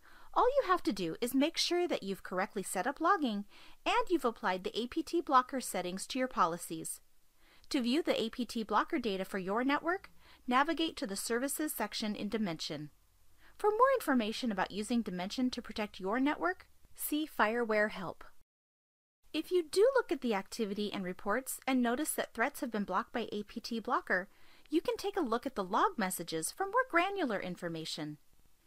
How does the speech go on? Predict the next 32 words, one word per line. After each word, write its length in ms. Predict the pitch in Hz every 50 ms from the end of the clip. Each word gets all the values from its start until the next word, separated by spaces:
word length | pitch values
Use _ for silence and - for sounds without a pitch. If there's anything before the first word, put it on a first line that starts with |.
| - -
You 120 | - 262
can 160 | 262 - 330 311
expect 400 | 285 - - - 233 233 - -
to 80 | 269
see 160 | 254 - 254
the 100 | 226 190
file 380 | 202 - - 185 185 208 240 285
name 300 | 311 277 262 277 302 294 -
and 140 | 294 392 -
threat 220 | - 403 - -
level, 380 | 202 190 180 180 175 247 302 - - - - - - - - - - - - -
a 60 | 269
brief 300 | 262 - 294 330 403 - -
threat 260 | - - 320 302 - -
summary, 560 | - 254 214 190 180 170 165 165 175 220 - _ _ _ _ _ _ _ _ _ _ - -
the 160 | 247 240 -
M 180 | - 233 247 247
D 120 | 285 277
five 300 | 262 - 247 214 208 -
file 340 | - - 277 359 440 453 370
number, 460 | 240 196 185 180 185 175 180 196 208 - - - - - - - -
and 120 | - 381 494 508
the 100 | 494 427 -
threat 240 | - - 370 - -
I 120 | 294 302
D 180 | 269 233 277 302
number 300 | 294 269 208 180 175 165
reported 500 | 170 196 202 - - 285 294 302 269 -
for 160 | - 233 - -
each 340 | - 247 285 - - - -
detected 540 | - 262 254 - 240 220 - - 226 196 -
threat. 420 | - 190 180 175 - - - -